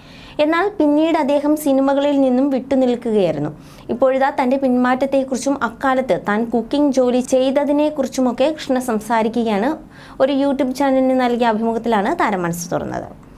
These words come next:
"ഇരുപത്തിയഞ്ച് വർഷമായി സിനിമയിൽ വന്നിട്ട്, ഇപ്പോഴും ആളുകൾ യുവനടൻ എന്നാണ് പറയുന്നത്. ഇരുപത്തിയഞ്ച് വർഷം എങ്ങനെ പോയെന്നറിയില്ല. ആ ടാഗ് ലൈൻ ഇപ്പോഴും എൻ്റെ മനസ്സിലുണ്ട്. പല നടന്മാരും ഇരുപത്തഞ്ച് വർഷം ആഘോഷിക്കുമ്പോൾ എൻ്റെ മനസ്സിൽ ഞാനും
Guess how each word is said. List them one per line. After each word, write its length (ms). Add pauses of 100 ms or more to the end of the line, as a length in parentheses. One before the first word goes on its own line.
(280)
"ഇരുപത്തിയഞ്ച് 600
വർഷമായി 580
സിനിമയിൽ 480
വന്നിട്ട്, 340 (100)
ഇപ്പോഴും 400
ആളുകൾ 420
യുവനടൻ 600
എന്നാണ് 280
പറയുന്നത്. 440 (400)
ഇരുപത്തിയഞ്ച് 520
വർഷം 340 (120)
എങ്ങനെ 380
പോയെന്നറിയില്ല. 840
ആ 140
ടാഗ് 460
ലൈൻ 200
ഇപ്പോഴും 480
എൻ്റെ 140
മനസ്സിലുണ്ട്. 640 (360)
പല 200
നടന്മാരും 760
ഇരുപത്തഞ്ച് 480
വർഷം 360
ആഘോഷിക്കുമ്പോൾ 800 (100)
എൻ്റെ 180
മനസ്സിൽ 340
ഞാനും 400